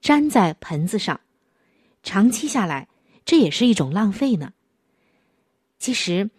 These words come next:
要想使和面的时候不再粘盆子，可以在和面之前将面盆洗干净，然后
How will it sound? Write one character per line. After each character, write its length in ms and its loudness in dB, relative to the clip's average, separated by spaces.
要 120 2
想 240 4
使 240 0
和 300 0
面 200 8
的 80 2
时 180 -6
候 300 2
不 140 0
再 260 4
粘 260 0
盆 320 -6
子， 220 -6
可 120 -2
以 100 2
在 240 -2
和 240 2
面 180 8
之 140 -2
前 420 -4
将 260 6
面 280 6
盆 280 0
洗 220 -6
干 240 -4
净， 220 -2
然 160 -2
后 280 2